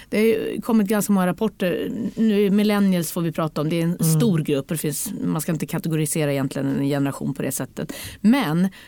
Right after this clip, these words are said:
Speaker 1: det har ju handlat väldigt mycket om jag, jag, jag
Speaker 2: Mm.
Speaker 1: och vad du som företag eller ledare kan göra för mig. Det är lite motsägelsefullt där. Vad är din
Speaker 2: Ja, det er litt ja, nei, fordi at det, det man også, som man også ser på mil-,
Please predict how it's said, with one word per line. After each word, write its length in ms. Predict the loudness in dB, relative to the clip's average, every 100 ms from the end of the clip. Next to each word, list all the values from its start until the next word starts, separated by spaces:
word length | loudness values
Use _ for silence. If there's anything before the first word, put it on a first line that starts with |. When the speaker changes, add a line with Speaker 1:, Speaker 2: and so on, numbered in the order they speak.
| -6
Speaker 1:
det 240 | 0 2 4
har 120 | 4
ju 60 |
handlat 280 | 4 4 2
väldigt 260 | 2 0 2
mycket 220 | 0 -2
om 140 | -4 -2
jag, 460 | 0 2 2 2 2
jag, 460 | 0 2 0 0
jag 520 | 2 2 2 0 0
Speaker 2:
Mm. 160 | 0 0
Speaker 1:
och 140 | 0
vad 160 | -2 -2
du 380 | 0 2 4 2
som 280 | 0 0 0
företag 680 | 0 0 -2 -2 -2 -2 -2
eller 140 | -2
ledare 300 | -2 -2 -4
kan 160 | -4 -4
göra 160 | -4
för 280 | -6 -6 -6 -2
mig. 460 | 0 2 2 -2 -4 -8 0
Det 100 | 2
är 40 |
lite 200 | 4 4
motsägelsefullt 1000 | 4 4 0 -2 0 0 -2 0 -2 -2
där. 200 | -4 -4
Vad 160 | 0 0
är 40 |
din 320 | 2 2 4
Speaker 2:
Ja, 160 | 4 4
det 80 | 2
er 40 |
litt 140 | 2 2
ja, 140 | 2
nei, 220 | 2 2
fordi 220 | 0 2 2
at 80 | 2
det, 320 | 0 2 2 2
det 100 | 2
man 160 | 2 2
også, 520 | -2 -2 0 0 0
som 160 | 2
man 260 | 2 2 -2
også 240 | -2 -2 0
ser 180 | 0 0
på 180 | 2
mil-, 200 | 2 2